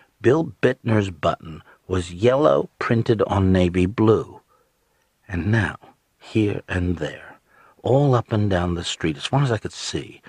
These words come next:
other people were pulling out these yellow and blue buttons and pinning them to their coats. Not everyone did it at once. Most of them just kept on talking or walking along or sitting in their cars or whatever they were doing,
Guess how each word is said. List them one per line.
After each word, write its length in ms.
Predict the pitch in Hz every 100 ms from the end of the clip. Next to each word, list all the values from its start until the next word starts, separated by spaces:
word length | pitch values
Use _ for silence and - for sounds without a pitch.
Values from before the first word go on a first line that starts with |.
| - - _ -
other 220 | 160 160
people 520 | - - 131 - - - -
were 80 | 101
pulling 400 | - 147 147 117
out 180 | 107 -
these 220 | 78 73
yellow 400 | 76 80 87 80
and 140 | 80
blue 160 | 73 76
buttons 560 | 67 123 - 143 151 - - -
and 180 | 92 92
pinning 440 | - 143 139 113 71
them 200 | 71 -
to 100 | 82
their 160 | 92
coats. 640 | - - 123 - - - - _ _ _ _ -
Not 220 | 117 175
everyone 340 | 196 180 131 113
did 160 | 120
it 100 | 101
at 140 | 82 -
once. 600 | 110 90 - - - - _ _ _ _ _ _ _ _
Most 320 | 92 90 -
of 120 | 92 104
them 200 | 135 139
just 380 | 82 - -
kept 240 | - - -
on 240 | 80 73 -
talking 680 | - - - 101 104 104
or 160 | 73 -
walking 520 | - - - 95 85
along 640 | 80 78 85 92 123 113
or 100 | 73
sitting 440 | - - 90 90 85
in 160 | 82
their 160 | 76 73
cars 560 | - - 92 113 110
or 40 | 104
whatever 340 | 147 147 95
they 120 | 85
were 120 | 76 73
doing, 500 | 110 92 - 104